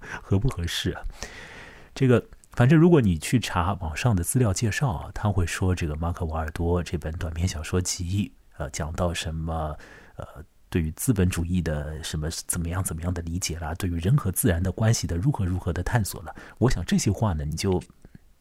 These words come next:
就听听看看就好了了啊。主要是我们要具体的来看看，啊，这个马可·瓦尔多先生他是怎么样自己给自己找一些安慰的啊？然后呢，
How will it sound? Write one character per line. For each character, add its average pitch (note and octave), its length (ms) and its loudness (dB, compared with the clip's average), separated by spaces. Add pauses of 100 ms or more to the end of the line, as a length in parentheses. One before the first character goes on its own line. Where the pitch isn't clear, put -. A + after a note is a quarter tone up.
(160)
就 - 160 2
听 - 180 2
听 A#2+ 100 4
看 B2 200 2
看 E2 120 0
就 D#2 140 -2
好 E2+ 220 -6
了 E2+ 100 -8
了 E2 80 -10
啊。 - 220 -14 (680)
主 - 240 -4
要 C3 180 4
是 - 300 2 (1120)
我 E2+ 100 -2
们 E2+ 80 0
要 E2 120 -2
具 - 180 4
体 - 160 -2
的 - 80 -8
来 D#2+ 160 -8
看 - 220 -4
看， - 200 -6 (600)
啊， - 100 -8 (540)
这 F2 140 0
个 D2 120 -6 (500)
马 G#2+ 180 4
可· G2 140 -2
瓦 E2+ 120 2
尔 E2 60 -4
多 D#2+ 120 -4
先 F2 200 -4
生 E2 260 -4 (180)
他 - 120 -6
是 F3+ 100 4
怎 - 160 -4
么 F#2 60 -6
样 G2 200 0 (200)
自 - 160 -4
己 G2+ 80 -4
给 D2+ 80 -4
自 F2+ 160 -4
己 E2+ 80 -2
找 D2+ 200 -6
一 D#2 40 -8
些 - 140 -2
安 F2 200 2
慰 F2 140 -2
的 - 100 -10 (180)
啊？ - 100 -14 (440)
然 G#2 180 4
后 D3 140 6
呢， B2 220 6